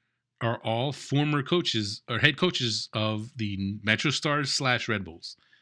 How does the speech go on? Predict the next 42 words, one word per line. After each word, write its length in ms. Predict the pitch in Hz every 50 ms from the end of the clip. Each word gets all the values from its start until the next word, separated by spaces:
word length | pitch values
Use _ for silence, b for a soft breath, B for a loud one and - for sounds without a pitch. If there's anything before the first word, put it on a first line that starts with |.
| b b b -
That's 160 | - 240 -
pretty 180 | - 302 285
crazy, 340 | - - 302 294 185 120 104
right? 220 | 101 113 165 247 - -
That's 140 | 156 135 -
pretty 160 | 190 185 180
crazy. 340 | - 180 180 165 120 110 - _ _ _ _
So 380 | - - - 117 107 104 98 B B B B B B B B B B -
all 160 | 131 151 170
we 140 | 190 196 185
need 220 | 175 165 160 151
is, 180 | 143 131 117 113
like, 320 | 117 110 107 107 104 -
uh, 360 | 113 107 104 104 104 101 101 113
you 120 | 131 113
know, 160 | 98 90 87 - _ _ _ _ _ _ _ _ _ _
Costa 300 | - 139 127 - - 135
Rica 200 | 147 160 143 165
to 80 | 147 127
hire 180 | 139 135 131
Bob 240 | 120 120 131 127 117
Bradley, 560 | 113 107 104 101 98 98 98 95 95 92 95 B B B B B B B B B B B -
uh, 720 | 101 98 98 98 95 92 90 90 90 92 92 92 95 98 98
Trinidad 480 | - - 156 165 165 160 143 143 143 135
to 80 | 127 110
hire 240 | 127 127 123 120
Mo 140 | 117 117 113
Johnston, 540 | 104 98 92 85 90 92 - - - 90 92
and 100 | 101 110
we'll 100 | 127 143
have 160 | 170 185 170
the 60 | 175
whole 140 | 175 202 196
set. 320 | - - - 226 135 - 113
We'll 120 | 113 117
have 160 | 123 127 123
all 160 | 131 131 135
the 80 | 127 123
former 300 | - - 139 127 117 120
New 100 | 117 117
York 240 | 117 110 113 110 -
coaches, 460 | 113 107 95 - 101 98 95 - B